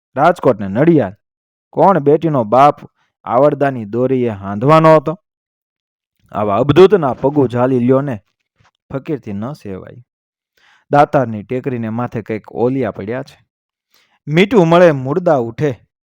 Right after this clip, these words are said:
જેના કાળા રંગની જાય પડે એવી ત્રણ પહેલવાન ઓરતો આઘેરી બેઠી હતી. તેમાંથી એક બોલી, "અરે બાઈ, આ અંતરિયાળ શું ઉપાય? કંડોરણે આવે તો એક દીમાં ફેર દેખાડીએ,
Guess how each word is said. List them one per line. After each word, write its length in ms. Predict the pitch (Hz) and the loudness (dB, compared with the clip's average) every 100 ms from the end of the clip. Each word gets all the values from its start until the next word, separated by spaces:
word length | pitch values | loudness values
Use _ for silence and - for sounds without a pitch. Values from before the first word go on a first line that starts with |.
| _ _ _ | _ _ _
જેના 240 | 123 139 127 | -10 -8 -8
કાળા 380 | - 127 143 131 | -2 0 2 0
રંગની 340 | 131 131 117 | -2 -6 -10
જાય 300 | 101 117 131 | -10 -8 -8
પડે 580 | 127 131 170 139 151 180 | -6 -4 -2 0 -2 -6
એવી 240 | - 117 110 | -10 -10 -10
ત્રણ 400 | - 131 151 123 | -6 -4 -4 -6
પહેલવાન 580 | - 113 131 139 120 104 | -8 -8 -6 -6 -8 -8
ઓરતો 440 | 98 127 143 113 | -8 -8 -10 -10
આઘેરી 560 | 92 98 113 147 156 117 | -8 -8 -6 -4 -4 -6
બેઠી 360 | 107 - 147 | -8 -8 -10
હતી. 240 | 135 113 107 _ _ _ | -10 -16 -20 _ _ _
તેમાંથી 500 | - 120 131 - 104 | -10 -6 -6 -8 -12
એક 180 | 113 123 | -12 -14
બોલી, 400 | 107 104 120 120 _ _ _ _ _ _ - | -16 -16 -14 -16 _ _ _ _ _ _ -8
"અરે 140 | 120 | -4
બાઈ, 460 | 113 110 127 156 185 _ _ _ _ _ - | -2 0 2 2 -2 _ _ _ _ _ -8
આ 80 | 143 | -6
અંતરિયાળ 680 | 135 131 143 165 156 120 | -4 -6 -2 0 2 -2
શું 300 | 107 - 220 | -4 -6 -4
ઉપાય? 260 | 220 - 92 _ _ _ _ _ _ _ | -4 -6 -14 _ _ _ _ _ _ _
કંડોરણે 500 | 147 165 202 175 143 | -6 0 2 2 -2
આવે 320 | 120 147 190 | -2 0 0
તો 140 | 139 123 | 0 -2
એક 380 | 117 151 170 123 | 0 0 0 -4
દીમાં 420 | 123 123 143 170 | -8 -4 -4 -6
ફેર 420 | - - 135 127 | -10 -12 -10 -10
દેખાડીએ, 540 | 104 107 - 147 131 | -12 -14 -14 -14 -16